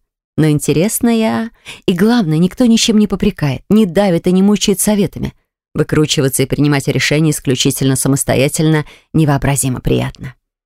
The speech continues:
Уже в магазине столкнулась с новой проблемой, а конкретно с тем,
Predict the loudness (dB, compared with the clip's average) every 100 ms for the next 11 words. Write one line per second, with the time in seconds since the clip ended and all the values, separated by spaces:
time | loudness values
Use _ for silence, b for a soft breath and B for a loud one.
0 | _ _ _ _ _ 0 2 2 2 2
1 | 2 2 2 2 2 0 0 0 2 2
2 | 0 -2 0 0 -2 -2 0 -2 -2 -6
3 | _ _ _ _ -2 0 0 0 -2 0
4 | -2 0 0